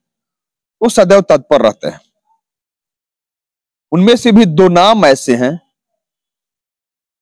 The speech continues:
जिनकी समाज सेवा निश्चित रूप से एक उदाहरण है, उनसे सीख लेने की जरूरत है। हम बात यहाँ राजू और राकेश की कर रहे हैं।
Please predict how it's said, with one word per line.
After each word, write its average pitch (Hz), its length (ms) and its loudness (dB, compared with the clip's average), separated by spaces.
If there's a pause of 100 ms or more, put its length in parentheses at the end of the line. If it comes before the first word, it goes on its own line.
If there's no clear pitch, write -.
जिनकी 196 280 0
समाज 196 360 0
सेवा 165 580 0
निश्चित 185 480 0
रूप 160 140 2
से 165 260 -2 (840)
एक 196 160 -2
उदाहरण 147 480 2
है, 85 240 -20 (1300)
उनसे 202 280 0
सीख 208 300 -2
लेने 151 220 0
की 123 80 0
जरूरत 107 400 0
है। - 180 -20 (420)
हम 113 140 -6
बात 165 280 0
यहाँ 185 380 -2 (1500)
राजू 180 460 2
और 180 100 2
राकेश 156 380 0
की 123 100 -2
कर 107 180 -2
रहे 92 160 -8
हैं। 82 180 -20